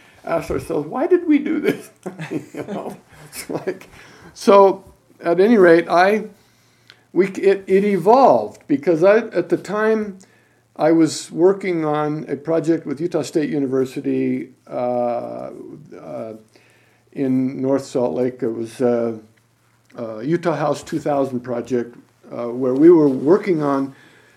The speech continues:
gr-, the, we were, I was involved in the very early stages of the green building industry. So green building industry is building in accordance with natural law. So using more healthy materials,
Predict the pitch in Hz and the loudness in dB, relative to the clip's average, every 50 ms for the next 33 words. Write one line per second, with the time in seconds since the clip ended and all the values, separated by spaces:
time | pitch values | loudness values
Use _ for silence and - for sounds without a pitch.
0 | _ _ - 120 123 143 - - - 139 139 139 135 - 175 180 214 220 214 202 | _ _ -8 -4 -4 -4 -4 -4 -8 -4 -4 -4 -4 -4 -2 -2 0 2 2 2
1 | 196 - - 165 190 202 196 165 - 185 175 156 160 175 190 202 208 185 180 160 | 2 2 2 4 6 8 8 6 6 4 2 6 6 8 8 8 8 6 4 4
2 | 156 147 127 127 - - 180 190 214 220 226 214 196 185 180 185 156 147 - - | 4 2 -2 -4 0 4 6 8 8 8 8 6 4 4 4 2 0 0 2 4
3 | 175 170 160 151 147 135 147 139 127 131 123 131 151 175 190 185 156 143 151 151 | 6 6 6 4 2 2 2 2 0 0 2 6 6 6 6 6 4 4 4 4
4 | 151 147 143 135 135 135 135 135 123 117 - - - - 95 80 - _ _ - | 6 4 4 4 4 2 2 2 2 0 -2 -6 -12 -12 -12 -12 -14 _ _ -16
5 | - - 113 110 107 107 - - - - - - _ _ - 147 175 233 262 240 | -10 -8 -8 -8 -8 -10 -14 -20 -20 -20 -20 -20 _ _ 2 4 6 8 8 6
6 | 190 226 220 214 202 196 185 185 180 170 160 151 151 - - 160 160 160 160 - | 8 8 8 8 8 6 6 6 4 4 2 -4 -6 -4 -2 0 2 2 2 0
7 | 151 127 113 113 117 131 175 185 180 175 180 170 156 143 131 135 - - 147 151 | -2 -4 -4 0 6 8 8 10 10 8 6 4 2 0 -2 -6 -6 -4 -2 -2
8 | 147 147 151 - - 139 120 - 131 131 123 127 127 - - 120 107 110 117 120 | 0 0 -2 -6 -6 -6 -4 -2 -2 -2 -2 -4 -6 -8 -8 -8 -4 -2 2 2
9 | 117 110 101 - - - _ _ _ _ _ _ _ _ _ _ _ _ _ - | 2 2 0 -2 -12 -20 _ _ _ _ _ _ _ _ _ _ _ _ _ -6
10 | - - 143 131 131 135 139 156 180 185 165 180 175 160 156 151 139 131 117 143 | 0 2 2 4 4 4 6 6 6 6 6 4 4 4 4 2 0 0 2 2
11 | 170 165 160 185 165 143 131 127 - - 190 196 202 214 220 214 226 269 311 294 | 2 2 4 4 2 4 2 0 -2 2 4 4 6 6 6 4 4 2 0 -4
12 | - - - | -6 -10 -12